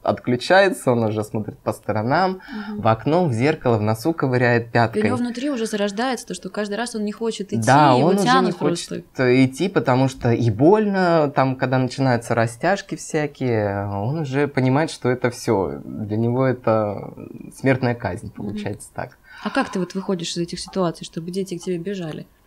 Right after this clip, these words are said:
Speaker 1: А, надо разряжать обстановку, надо включать какие-то игровые моменты, рассказывать, э, детям какие-нибудь интересные истории, а, какие-то истории из, э,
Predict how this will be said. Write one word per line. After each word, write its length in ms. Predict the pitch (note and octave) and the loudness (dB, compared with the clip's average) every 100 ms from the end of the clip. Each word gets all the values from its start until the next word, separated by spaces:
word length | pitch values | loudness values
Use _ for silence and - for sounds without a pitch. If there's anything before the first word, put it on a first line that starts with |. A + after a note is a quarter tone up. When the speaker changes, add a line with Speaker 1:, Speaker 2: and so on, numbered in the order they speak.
| _ - | _ -2
Speaker 1:
А, 280 | G#2 A2 | 0 2
надо 320 | A2+ D3+ D3+ D#3+ | 2 2 2 0
разряжать 460 | D3+ E3 D#3+ D3 | 2 0 0 -2
обстановку, 580 | C3 - C#3+ E3 F#3 - | -4 -4 -2 -2 -2 -2
надо 240 | B2+ A#2+ | -2 -2
включать 420 | A2+ B2+ C3 C#3+ C#3 | -8 -8 -6 -6 -4
какие-то 540 | A#2+ A#2 B2+ - A#2 | -6 -4 -6 -2 -4
игровые 420 | A2 B2+ B2 B2 | 0 -2 0 0
моменты, 920 | G#2+ G#2 G#2+ B2+ C#3+ C#3+ - A#2+ A2+ G#2 | 0 0 0 0 -2 -4 -4 -2 0 -2
рассказывать, 880 | A2+ - A#2+ C3+ B2+ A#2 A2+ A#2 - | -4 -2 0 0 0 -2 -2 -6 -6
э, 600 | G#2 G2+ G2+ G2 G2 F#2+ | -4 -2 -2 -4 -4 -4
детям 340 | G#2+ A#2+ G#2+ | -4 -4 -6
какие-нибудь 720 | G2+ F#2+ - G#2+ G2+ F#2 - | -6 -8 -6 -6 -4 -6 -8
интересные 560 | F2+ - G2+ F#2+ - F2+ | -10 -6 -6 -6 -8 -10
истории, 680 | - - A#2 C3 C3 B2 A#2+ - - - - - | -10 -6 -4 -2 -2 -4 -8 -18 -20 -18 -16 -6
а, 480 | G2 G2 F#2+ F#2+ F#2 | -4 -2 -4 -6 -8
какие-то 760 | F#2 - B2+ C3 G#2+ G2 F#2 F#2 F#2 - - | -12 -6 -6 -4 -4 -4 -4 -6 -10 -14 -14
истории 720 | - G#2+ - G#2+ G#2 G2 F#2 - G2 | -14 -14 -6 -2 -2 -4 -8 -10 -12
из, 240 | F2+ - - | -12 -12 -8
э, 240 | F2+ F2+ | -6 -6